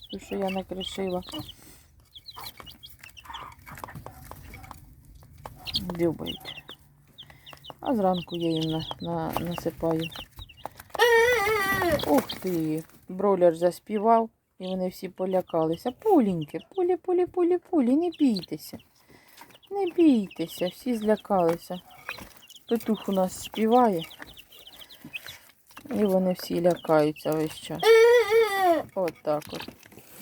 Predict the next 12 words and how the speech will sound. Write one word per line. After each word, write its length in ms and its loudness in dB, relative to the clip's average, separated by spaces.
Петя, 380 4
ти 160 -2
що? 280 -6
Зараз 420 -6
вам 120 -4
покажу 400 -10
того 260 -6
Петю. 400 -8
Ось 260 2
оцей 240 2
сидить 380 0
Петя. 520 6